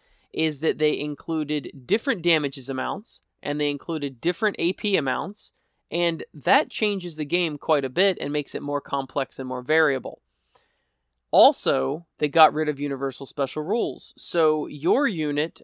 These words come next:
might do X, Y, or Z on a five up, and I might have a similar ability, but they're called two different things, and my X, Y, or Z is on a six up.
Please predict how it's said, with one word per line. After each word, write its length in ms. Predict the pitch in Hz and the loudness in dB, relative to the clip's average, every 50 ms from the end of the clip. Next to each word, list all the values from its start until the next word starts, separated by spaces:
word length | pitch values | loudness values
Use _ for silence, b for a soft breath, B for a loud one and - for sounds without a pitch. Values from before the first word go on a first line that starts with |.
| _ | _
might 420 | - 156 151 156 156 160 - - 139 | -12 -2 0 0 0 0 -2 -6 -4
do 520 | 143 156 151 151 151 147 147 147 143 - - | -4 -2 -2 -2 -2 -2 -2 -2 -4 -2 0
X, 240 | 143 151 - - - | 0 -2 0 -2 0
Y, 180 | 156 160 156 151 | 4 6 6 6
or 140 | 147 147 143 | 6 4 0
Z 220 | 131 147 156 156 | 0 0 2 2
on 120 | 151 143 | 2 2
a 60 | 135 123 | 0 -2
five 380 | - - - 143 127 127 123 | 0 2 4 4 4 6 4
up, 280 | 156 190 185 151 - - - _ _ _ _ _ _ | 4 4 4 2 0 -4 -12 _ _ _ _ _ _
and 140 | - 147 151 | -4 -2 2
I 120 | 165 214 | 2 4
might 200 | 247 247 226 185 156 | 4 4 2 2 0
have 120 | 165 160 | -2 -2
a 60 | 147 | 0
similar 600 | - - - - - 277 277 277 285 214 180 151 | 2 2 2 4 2 2 2 2 2 2 2 2
ability, 440 | 139 123 143 139 131 131 131 131 135 | 2 2 2 2 2 2 0 -2 -2
but 160 | 123 165 - | -4 -4 -4
they're 100 | - 147 | -4 -4
called 480 | 139 - - - 196 208 240 262 220 - | -4 -6 -2 2 4 4 4 2 0 -4
two 120 | - 180 | -6 -4
different 300 | 151 143 - - 127 120 | -4 -4 -4 -6 -8 -4
things, 380 | - 139 135 135 131 135 131 - | -2 -2 -2 -2 -4 -6 -8 -8
and 160 | - 139 131 | -8 -8 -2
my 240 | 127 135 156 190 214 | 0 2 2 2 2
X, 260 | - - 175 - - | 0 0 -2 -2 0
Y, 140 | 165 151 143 | 2 2 2
or 100 | 139 135 | 2 0
Z 180 | 123 139 139 | -2 -2 -4
is 120 | 135 131 123 | -4 -4 -4
on 100 | 131 123 | -6 -6
a 80 | 123 | -6
six 400 | - - - - 196 180 - - | -4 -2 0 0 0 -2 -2 -4
up. 200 | - 123 - - | -6 -6 -8 -10